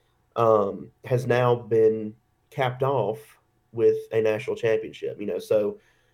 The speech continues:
you know, oh five, oh six, the Tennessee Tech year, all, all those things are kind of out the window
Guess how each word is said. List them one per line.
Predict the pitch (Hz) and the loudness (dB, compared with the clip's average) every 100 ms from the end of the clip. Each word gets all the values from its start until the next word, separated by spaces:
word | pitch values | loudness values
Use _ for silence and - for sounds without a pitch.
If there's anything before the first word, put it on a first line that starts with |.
| _ | _
you | 101 85 | -8 -6
know, | - | -2
oh | - 127 | 2 2
five, | 127 135 127 123 123 | 4 4 6 4 2
oh | 120 | 0
six, | 120 - 123 120 - - - - | -2 -2 0 0 -4 -18 -10 -4
the | |
Tennessee | 107 139 127 123 | 2 2 2 -4
Tech | 127 120 - | -2 -2 -2
year, | 117 110 110 | 0 4 4
all, | 117 123 | 4 0
all | 120 123 | 2 2
those | 120 117 - | 2 0 0
things | 110 110 110 110 - | 2 2 -2 -10 -8
are | 104 104 104 104 _ _ _ _ _ _ | -6 -4 -6 -8 _ _ _ _ _ _
kind | 135 139 | 0 2
of | 127 | 4
out | 120 | 2
the | 147 | 2
window | 147 151 113 98 95 | 0 2 2 2 0